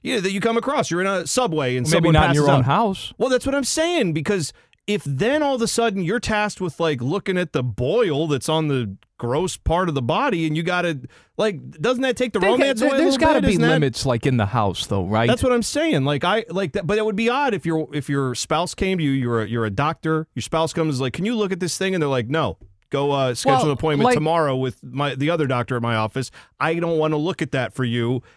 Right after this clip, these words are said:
Speaker 1: Eh, when they're in pain or they, they need some help, you couldn't do that.
Speaker 2: Kristen knows not to talk to me about sports because I just don't care. At home.
Speaker 1: Yeah, at home you don't wanna
Speaker 2: I don't
Speaker 1: have
Speaker 2: care
Speaker 1: to
Speaker 2: 'cause I do this all day, or
Speaker 1: Right.
Speaker 2: fifty percent of the day, depending on how stupid the show is that particular day.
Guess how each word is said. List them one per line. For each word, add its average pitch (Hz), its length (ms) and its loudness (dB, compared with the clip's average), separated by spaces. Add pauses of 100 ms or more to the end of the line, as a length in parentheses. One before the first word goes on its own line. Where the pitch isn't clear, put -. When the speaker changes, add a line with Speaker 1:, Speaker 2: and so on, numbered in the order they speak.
(240)
Speaker 1:
Eh, 233 280 -8
when 214 200 0
they're 233 160 4
in 240 100 0
pain 262 320 0
or 180 80 2
they, 147 200 0
they 147 140 0
need 175 200 -4
some 214 100 -2
help, 226 300 0
you 180 80 -4
couldn't 170 240 -2
do 107 220 -4
that. 113 280 -2
Speaker 2:
Kristen 254 460 2
knows 139 320 2
not 117 200 0
to 113 60 -8
talk 113 280 0
to 131 80 -2
me 113 100 2
about 101 240 0
sports 156 380 -2
because 117 200 -4
I 107 80 0
just 104 220 -8
don't 98 180 -4
care. - 320 -2 (720)
At 131 140 0
home. - 480 -2 (160)
Speaker 1:
Yeah, 302 180 0
at 151 80 0
home 175 320 2
you 127 80 0
don't 131 160 -2
wanna 131 140 2
Speaker 2:
I 143 40 4
don't - 120 4
Speaker 1:
have 117 160 2
Speaker 2:
care 120 180 2
Speaker 1:
to 139 80 0
Speaker 2:
'cause 160 100 4
I 160 120 4
do 170 180 2
this 151 220 0
all 139 160 2
day, 131 420 0
or 135 220 2
Speaker 1:
Right. - 120 4
Speaker 2:
fifty 185 360 0
percent 143 360 0
of 120 60 0
the 120 80 0
day, 123 240 2
depending 147 380 2
on 127 80 2
how 131 120 2
stupid 135 400 -2
the 123 60 -2
show 120 320 2
is 123 160 0
that 120 160 -2
particular 127 460 -2
day. 185 240 0